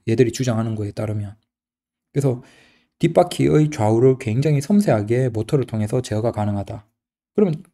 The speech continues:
앞쪽은 당연히 뭐 좌우 제어를 하고 뒤쪽 좌우 제어,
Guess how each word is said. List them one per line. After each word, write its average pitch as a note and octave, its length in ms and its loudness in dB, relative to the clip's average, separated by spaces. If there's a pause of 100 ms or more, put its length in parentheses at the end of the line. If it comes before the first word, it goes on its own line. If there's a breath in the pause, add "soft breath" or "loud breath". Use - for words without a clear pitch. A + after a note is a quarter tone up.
(160)
앞쪽은 A3 340 4
당연히 G#2 520 0 (880)
뭐 G#2 360 -6 (440)
좌우 A#2 220 2
제어를 A#2 320 2
하고 F#3+ 380 -2
뒤쪽 A#2+ 480 -6
좌우 A2 220 0
제어, A#2+ 340 -2